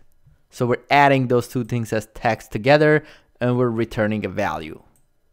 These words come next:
Now, like any other formula, we're not limited to a single action. We can simply then do another AND,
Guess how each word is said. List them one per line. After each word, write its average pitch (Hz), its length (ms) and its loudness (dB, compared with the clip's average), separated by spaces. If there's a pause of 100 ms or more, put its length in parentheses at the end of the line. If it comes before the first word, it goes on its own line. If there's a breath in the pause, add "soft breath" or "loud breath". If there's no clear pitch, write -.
(1400)
Now, 131 280 6
like 139 400 2 (100)
any 208 440 4 (180)
other 147 400 6
formula, 185 680 4
we're 139 240 2
not 135 300 4
limited 135 440 -2
to 127 120 -4
a 123 60 -2
single 117 420 -4
action. 214 680 -4
We 120 100 -4
can 117 380 -2
simply 120 420 -4
then 117 460 -2
do 120 240 0
another 110 440 -2
AND, 147 540 0